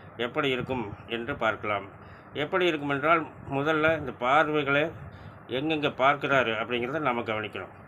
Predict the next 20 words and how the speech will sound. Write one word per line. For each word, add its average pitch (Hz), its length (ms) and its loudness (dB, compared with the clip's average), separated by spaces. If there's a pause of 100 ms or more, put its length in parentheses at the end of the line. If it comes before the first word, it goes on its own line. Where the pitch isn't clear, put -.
(300)
இப்போ 135 220 -4
நார்மலா 170 500 6 (140)
உங்க 139 160 -2
ஜென்ம 131 260 -2
ராசிக்கு 151 460 2 (200)
ஏழாம் 123 340 2
இடத்துல 117 340 -2
இருக்கிறாரு. 98 400 -6 (520)
ஆனா, 117 240 4 (240)
அவர் 107 220 -4
பார்க்கக்கூடிய 123 680 0
இடம் 135 300 0 (120)
உங்கள் 107 220 -6
ஜென்ம 117 280 -2
ராசிக்கு 120 420 0 (500)
ஒன்பதாம் 135 480 2
இடத்தையும், 117 440 -2 (180)
உங்கள் 110 300 0 (120)
ஜென்ம 127 260 0
ராசியையும், 120 680 0